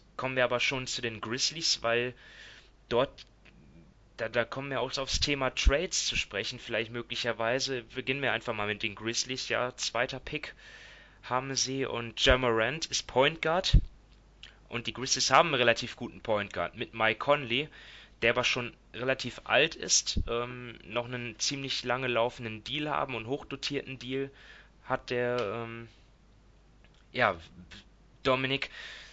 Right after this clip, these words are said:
was bedeutet das jetzt für, für Memphis? Ähm, sollten sie trotzdem Ja Morant nehmen? Sollten sie dann Conley behalten oder abgeben? Was ist da so, äh, deine, dein, was würdest du den Grizzlies nahelegen?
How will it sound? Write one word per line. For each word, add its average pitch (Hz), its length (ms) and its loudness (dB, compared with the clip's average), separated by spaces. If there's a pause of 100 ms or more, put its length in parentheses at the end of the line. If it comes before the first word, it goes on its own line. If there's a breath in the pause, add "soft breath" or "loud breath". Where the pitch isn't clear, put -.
(600 loud breath)
was 165 240 8
bedeutet 147 460 0
das 139 180 2
jetzt - 300 2
für, 135 360 0
für 127 240 -2
Memphis? 123 640 0
Ähm, 104 340 -4 (320)
sollten 123 320 2
sie - 140 -8
trotzdem 156 500 -2
Ja 156 200 4
Morant 156 480 0
nehmen? 165 380 -4 (160)
Sollten 120 340 -2
sie 113 340 -4 (440)
dann 113 320 -4 (960)
Conley 120 320 -2
behalten 123 500 0
oder 117 220 -2
abgeben? 135 600 -4
Was 120 200 -4
ist - 220 -6
da 120 100 -4
so, 113 400 -6
äh, 107 220 -6 (580)
deine, 117 480 4
dein, 110 460 -2
was 110 200 -4
würdest 120 300 -4
du 131 60 -2
den 113 320 -4
Grizzlies 113 420 -4
nahelegen? 95 500 0